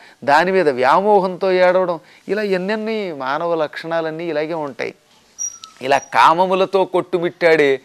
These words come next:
శరీరాలన్నీ కూడా లంకలే. ఆ రకంగా మనకి నిరంతరం దేహభ్రాంతి ఉన్న వాళ్ళందరూ కూడా కామరూపులే, వీరందరూ లంకలే. కొంతమంది గొప్పతనం చెప్పమంటారా? శరీరము నిండా బంగారం ఉంటుంది, చక్కగా పట్టు వస్త్రాలు కట్టుకుంటారు,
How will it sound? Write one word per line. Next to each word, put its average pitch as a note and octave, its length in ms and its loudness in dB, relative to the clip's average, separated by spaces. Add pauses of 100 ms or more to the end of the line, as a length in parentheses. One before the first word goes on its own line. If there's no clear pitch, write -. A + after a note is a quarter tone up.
(360)
శరీరాలన్నీ D#3 800 2
కూడా C3 460 0 (380)
లంకలే. C#3+ 680 2 (340)
ఆ G#2 200 4
రకంగా F3+ 440 4
మనకి E3+ 280 -2
నిరంతరం E3+ 640 0
దేహభ్రాంతి D#3 720 2
ఉన్న C#3+ 220 -4
వాళ్ళందరూ B2+ 640 -2
కూడా A#2 400 0
కామరూపులే, A2+ 1000 -2
వీరందరూ C3+ 540 -4
లంకలే. G2+ 480 -8 (500)
కొంతమంది D#3+ 440 -4
గొప్పతనం E3+ 460 -6
చెప్పమంటారా? D#3+ 580 -6 (680)
శరీరము F3+ 520 0
నిండా E3+ 300 0
బంగారం C#3+ 460 0
ఉంటుంది, G#2+ 420 -12 (560)
చక్కగా F3 380 -2
పట్టు D#3+ 260 0
వస్త్రాలు C#3+ 360 0
కట్టుకుంటారు, A#2 520 -8